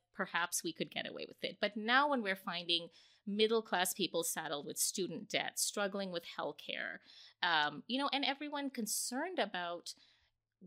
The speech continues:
where do we go next, right? A progress that has been made could be wiped away with, you know, automation, with climate change. Um, so there's a lot of uncertainty. So I think, um,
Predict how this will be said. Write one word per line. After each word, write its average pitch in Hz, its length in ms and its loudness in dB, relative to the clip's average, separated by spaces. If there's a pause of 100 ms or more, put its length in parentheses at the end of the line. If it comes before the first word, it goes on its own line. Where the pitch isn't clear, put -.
where 294 300 4
do 415 100 12
we 254 160 4
go 214 200 2
next, - 680 0
right? 190 320 4
A 202 100 6
progress 262 600 2
that 220 140 2
has 208 160 2
been 190 180 0
made 180 280 -2
could 247 220 -2
be 233 180 0
wiped 175 300 0
away 262 260 4
with, 175 200 4 (360)
you 185 120 4
know, 175 300 2
automation, 180 920 2 (120)
with - 220 -6
climate 190 540 -10
change. 247 560 -2 (420)
Um, 233 160 4
so 285 160 4
there's 330 220 0
a 294 80 4
lot 285 320 2
of 294 80 2 (160)
uncertainty. 220 880 -2 (840)
So 240 360 2
I 226 100 6
think, 247 420 -2
um, 185 420 2